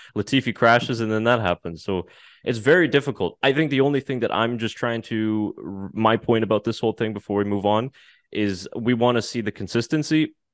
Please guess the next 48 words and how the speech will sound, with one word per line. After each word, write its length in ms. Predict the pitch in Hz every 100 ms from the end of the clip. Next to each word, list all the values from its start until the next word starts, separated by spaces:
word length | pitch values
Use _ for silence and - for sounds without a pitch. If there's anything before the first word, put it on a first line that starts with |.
| -
and 120 | 104
we 80 | 110
also 260 | 110 - 113
want 300 | 101 104 104
to 80 |
see 500 | 101 - 101 98 90 - _ _ -
certainty 560 | - 143 - 113 101
from 220 | - 101
the 120 | 95 76
F 180 | 98
I 80 | 101
A 140 | 92 90
stewards 540 | - 104 90 87 80
that 240 | 90 85 -
this 320 | 104 123 -
is 100 | 131
what 220 | 107 123 110
we're 100 | 107
doing 320 | 104 110 107
in 140 | 98
these 160 | 98 -
situations, 840 | - - 90 92 101 135 143 139 _ _ _ _ -
and 180 | 95 95
that 220 | 90 -
they're 560 | 101 107 98 92 87 -
clean 540 | - 139 139 135 131 - -
and 160 | 101
they're 180 | 95 90
coherent 720 | - - 87 120 123 113 110 -
and 100 | 98
they're 100 | 95
quick 360 | - - 120 -
with 100 | 107
their 80 | 95
decision 460 | 87 - 101 120
making. 380 | 110 110 127 127 - _ _ _ _ -
I 60 |
just 200 | 101 101
felt 180 | - 117
like 160 | 107 113
in 80 | 101
Australia, 640 | 98 - 110 104 101 92
again, 260 | 92 98 90
they 100 | 87
were 120 | 90
kind 320 | - 101 98
of, 120 | 90
like, 380 | 87 85 85